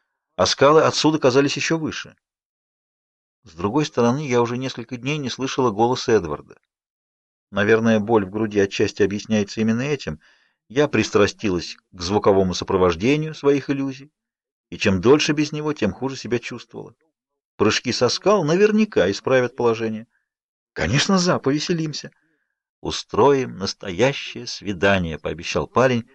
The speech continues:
и обнял меня за плечи. «Ладно, только сначала ты как следует выспишься».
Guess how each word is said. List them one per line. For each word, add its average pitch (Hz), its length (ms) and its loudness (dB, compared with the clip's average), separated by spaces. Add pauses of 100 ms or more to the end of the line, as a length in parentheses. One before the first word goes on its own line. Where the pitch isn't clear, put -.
(580)
и 87 80 -2
обнял 104 360 6
меня 92 240 0
за 101 140 2
плечи. 92 400 -4 (320)
«Ладно, 120 380 0
только 120 260 -4
сначала 135 380 2
ты - 100 -4
как 135 160 -2
следует 131 320 0
выспишься». - 520 -8